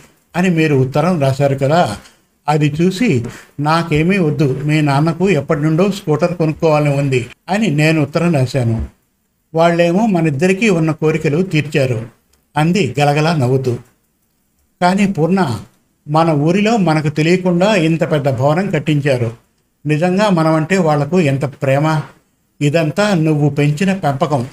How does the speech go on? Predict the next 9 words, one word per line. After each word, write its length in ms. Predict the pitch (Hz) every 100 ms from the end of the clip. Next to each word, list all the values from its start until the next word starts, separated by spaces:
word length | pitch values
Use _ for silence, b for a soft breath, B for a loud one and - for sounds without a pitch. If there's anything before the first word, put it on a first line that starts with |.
| -
పూర్ణ," 440 | 143 139 131 131 131 _ _ _ _ _ 151
అంటూ 300 | 160 175 208
ఆప్యాయతగా 920 | 143 143 165 156 147 147 190 123 98 _ _ _ -
ఆమెను 380 | 160 165 147 160
దగ్గరకు 420 | 147 131 156 151
తీసుకున్నాడు. 680 | 131 131 - 127 113 107 - - _ _ _ _ _ _ _ _ _ _ -
ఆనంద 360 | 156 180 196
బాష్పాలు 640 | 190 151 160 - 175 175 139
రాలగా 600 | 135 139 147 151 170 101